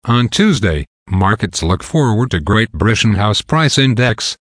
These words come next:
Eurozone and German industrial production, and Canadian trade balance on Wednesday, set to be released as Eurozone retail sales, Canada's leading index information,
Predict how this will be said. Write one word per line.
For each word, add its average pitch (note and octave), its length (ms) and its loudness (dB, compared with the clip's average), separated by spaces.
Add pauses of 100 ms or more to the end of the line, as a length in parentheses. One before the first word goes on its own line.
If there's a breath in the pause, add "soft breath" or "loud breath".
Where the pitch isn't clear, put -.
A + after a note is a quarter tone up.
Eurozone A2+ 1000 2
and G#2 140 0
German F#2 320 0
industrial A2 640 0
production, G2 640 -4 (220)
and A2 180 -2
Canadian G2 580 0
trade G#2 380 -2
balance G#2 460 0
on F2+ 240 0
Wednesday, A2+ 560 0 (240)
set - 300 -2
to G#2+ 100 0
be F2 120 0
released F2 360 0
as F#2 140 -2
Eurozone A#2 920 2
retail G2 380 0
sales, D#2 560 -4 (260)
Canada's A2+ 520 0
leading A#2+ 380 0
index A2+ 440 -2
information, G#2 680 0